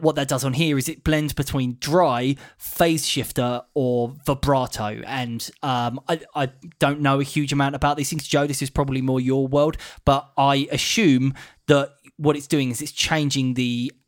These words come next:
uh, the signal. So instead of it being a, uh, a, a phaser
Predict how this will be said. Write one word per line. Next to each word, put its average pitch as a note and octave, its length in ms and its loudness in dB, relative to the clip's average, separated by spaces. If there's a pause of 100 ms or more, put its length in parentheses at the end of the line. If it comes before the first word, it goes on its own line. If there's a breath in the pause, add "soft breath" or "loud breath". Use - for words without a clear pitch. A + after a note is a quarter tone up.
(120)
uh, D#3 60 -8 (240)
the C3 100 2
signal. C3 500 0
So - 160 -2
instead B2+ 340 0
of C3+ 60 -2
it C#3+ 140 -2
being B2+ 300 -2 (420 soft breath)
a, A#2+ 280 0
uh, A#2 340 -2 (120)
a, A2+ 480 -8 (140)
a B2+ 40 -6
phaser C3+ 680 0